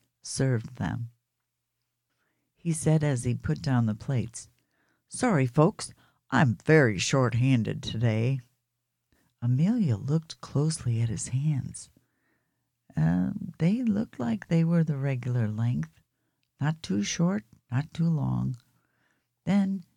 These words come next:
she looked at the French fries in front of her. "Yum," she said, and she gave the ketchup bottle an extra hard squeeze. The ketchup squirted right over the top of the fries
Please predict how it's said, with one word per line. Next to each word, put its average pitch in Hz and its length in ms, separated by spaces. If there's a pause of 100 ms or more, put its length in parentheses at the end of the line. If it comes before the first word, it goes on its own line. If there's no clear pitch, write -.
she - 220
looked 160 300
at 127 100
the - 60
French 147 340
fries 113 460
in 104 100
front 131 300
of 107 80
her. 87 240 (1200)
"Yum," 117 640
she - 240
said, - 400 (520)
and 107 140
she 104 160
gave 156 400
the 131 100
ketchup 139 480
bottle 113 340
an 104 200
extra - 380
hard 165 420
squeeze. 123 720 (880)
The 131 80
ketchup 151 460
squirted 139 2000
right 165 640
over 131 260
the 113 140
top - 500
of 135 80
the 120 100
fries 180 760